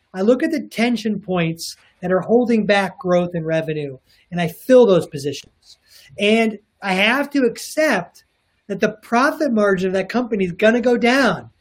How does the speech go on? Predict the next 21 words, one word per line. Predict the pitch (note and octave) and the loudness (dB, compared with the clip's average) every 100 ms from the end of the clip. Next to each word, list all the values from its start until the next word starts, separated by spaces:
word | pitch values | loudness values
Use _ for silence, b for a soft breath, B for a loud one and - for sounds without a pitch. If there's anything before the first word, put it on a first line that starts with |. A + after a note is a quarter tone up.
| _ _ | _ _
A | |
company | - C#4+ E4 E4+ | -4 -2 0 0
is | C4 | 0
never | G3+ C4+ D4+ D#4+ | 0 0 0 0
gonna | C#4+ B3+ | 2 4
be | A#3 | 4
more | G#3 G3+ | 4 4
profitable | F#3 E3+ D#3+ D3+ C#3 C3 A#2+ B B B | 2 0 -2 -8 -10 -12 -20 B B B
than | F3+ | 0
when | F#3+ | 0
it's | F3+ D3+ | 0 0
just | D#3 A3 B3+ - | 4 4 4 0
you | G#3+ F#3 E3 D#3 D3 b | 4 4 4 -2 -6 b
selling | - - F#3 A3 C4 B3+ | -14 -6 2 4 4 4
your | A#3+ | 2
thing. | B3+ A#3 F3 C3+ - B | 2 2 2 -4 -16 B
When | - G3 | -2 -2
you | |
start | G#3 C4 C#4+ | 2 4 6
adding | E4+ F4 B3 | 6 6 2
people, | - E3+ E3+ A3+ B3 | 0 -6 0 0 -2